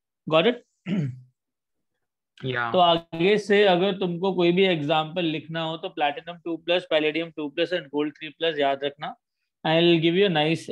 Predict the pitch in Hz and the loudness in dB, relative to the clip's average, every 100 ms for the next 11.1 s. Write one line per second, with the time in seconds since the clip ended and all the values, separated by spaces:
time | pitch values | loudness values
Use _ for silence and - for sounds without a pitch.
0 | 165 139 - - 165 151 147 139 143 143 | 0 0 -2 -4 0 2 2 0 -4 -6
1 | 143 - _ _ _ - 180 180 175 214 | -14 -16 _ _ _ -2 2 2 0 -2
2 | 208 214 196 170 160 175 170 170 165 147 | 0 0 -2 -4 -4 -10 -10 -8 -8 -6
3 | 156 185 165 160 156 147 143 147 147 151 | -6 -4 -4 -6 -4 -2 0 0 -4 -8
4 | 143 139 135 - _ - 139 135 151 147 | -8 -6 -6 -8 _ -4 -2 -2 -2 -2
5 | 156 - 151 147 143 151 - - - - | -2 -8 -10 -8 -6 -6 -10 -20 -20 -20
6 | - _ _ _ _ _ _ _ 185 196 | -20 _ _ _ _ _ _ _ 4 4
7 | 196 269 285 254 208 214 208 208 214 196 | 4 0 2 2 2 -2 -2 -2 -2 -6
8 | 185 185 214 - 175 180 180 190 185 170 | -4 -4 -6 -6 -6 -2 2 2 2 -2
9 | 147 160 165 165 165 170 165 151 147 160 | -2 -2 -2 -2 -4 -4 -2 -2 -2 -6
10 | 185 165 156 156 165 170 - _ 147 147 | -8 -8 -6 -2 0 0 -6 _ -4 -4